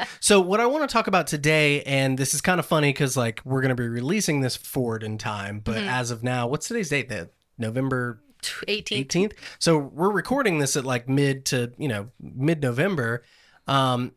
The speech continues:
Speaker 1: and we just put out the video. Uh, I can't remember what I called it, but it's our atonement video. It's
Speaker 2: Yeah.
Speaker 1: actually the first
Speaker 2: Yeah.
Speaker 1: one we've done. We've danced around it for the past couple of years now on the YouTube channel, uh, but this is the first time we actually went deep into it. I'll say this.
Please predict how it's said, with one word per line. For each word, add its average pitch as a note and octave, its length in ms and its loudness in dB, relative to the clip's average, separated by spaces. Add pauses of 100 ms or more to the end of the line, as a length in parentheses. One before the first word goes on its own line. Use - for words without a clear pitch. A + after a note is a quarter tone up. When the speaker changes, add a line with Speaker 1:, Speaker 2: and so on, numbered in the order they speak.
(160)
Speaker 1:
and C#3 140 2
we C#3+ 120 4
just C#3+ 300 0
put F#3 120 0
out D#3+ 160 2
the D3 80 0
video. A#2+ 680 0 (140)
Uh, A2 440 -2 (220)
I A#2+ 80 -6
can't - 200 -4
remember C3 180 0
what A2 60 0
I G#2+ 60 -4
called G2+ 220 -4
it, G2+ 40 -8
but C3 120 -4
it's C3+ 100 0
our D3 140 4
atonement A#2+ 480 -2
video. F#2 280 -6
It's - 100 -6
Speaker 2:
Yeah. G3+ 100 4
Speaker 1:
actually G3+ 240 -2
the E3 80 -2
first - 300 0
Speaker 2:
Yeah. C#3+ 60 -2
Speaker 1:
one C3+ 60 0
we've B2 120 -2
done. A#2 240 -2 (260)
We've A3 180 0
danced G3 380 0
around C#3 320 0
it - 80 -6
for B2+ 80 -4
the A#2 80 -4
past A#2+ 300 -2
couple B2 180 -2
of A2+ 60 -2
years A#2 260 -2
now A2 160 -2
on A2 80 -4
the A2 100 -2 (140)
YouTube A#2+ 200 -4
channel, G#2+ 440 -4 (280)
uh, A#2+ 100 -2
but A#2+ 80 -4
this C#3+ 140 0
is D3+ 60 -2
the C3+ 60 0
first C3+ 240 2
time B2 200 0
we A#2+ 80 0
actually A#2 300 -2
went A2 260 -4
deep A2+ 220 -4
into G#2 300 -4
it. G2+ 180 -8 (380)
I'll D3 140 2
say F#3+ 180 2
this. C3+ 420 0